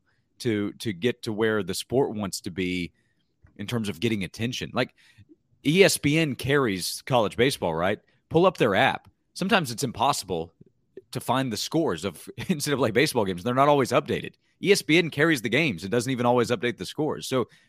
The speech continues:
they're telling you how much work still needs to be done. What Tennessee's doing is at least getting more attention. You're more likely to be in a Sports Center top ten. You're more likely to be on a clip that gets shared, shared on social media. So if you're a Florida fan, you pull that clip up, you're gonna hate it.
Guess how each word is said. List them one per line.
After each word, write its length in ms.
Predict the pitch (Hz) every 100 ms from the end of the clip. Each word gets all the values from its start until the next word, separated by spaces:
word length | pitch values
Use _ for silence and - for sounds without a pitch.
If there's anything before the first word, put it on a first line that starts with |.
| -
they're 100 | 180
telling 260 | 175 127
you 280 | 101 98 92 - _ -
how 160 | 120
much 280 | 127 120 -
work 220 | 117 123
still 220 | - 135
needs 160 | 113 98
to 80 | 82
be 80 | 85
done. 380 | 104 139 95 80 _ _ _
What 160 | 127 135
Tennessee's 420 | 147 123 180 185
doing 260 | 123 110
is 100 | 113
at 80 | 107
least 160 | 123 -
getting 180 | 127 123
more 160 | 117
attention. 520 | 104 156 165 - - - _ _ _
You're 100 | 113
more 160 | 110 131
likely 320 | 131 127 139
to 80 | 120
be 100 | 123
in 60 | 120
a 40 |
Sports 360 | - 127 127 -
Center 160 | 117
top 300 | - 117 -
ten. 360 | - 156 95 101 _
You're 120 | - 107
more 180 | 120
likely 320 | 120 123 - 127
to 80 |
be 420 | 104 117 117 110 - _ - -
on 120 | 95
a 40 |
clip 240 | 95 139 139
that 140 | 123
gets 180 | 123 -
shared, 320 | 123 123 120 -
shared 260 | - 123
on 240 | 117 113 98 _ _
social 340 | - 127 117 101
media. 300 | 113 147 85
So 300 | - 107 95 _ _
if 80 | -
you're 120 | 127
a 40 | 104
Florida 320 | - 175 208
fan, 220 | 107 90
you 60 | 87
pull 180 | 101
that 140 | 92 -
clip 200 | 101 90
up, 160 | 107
you're 80 | 104
gonna 160 | 104 92
hate 200 | 101 175
it. 120 | -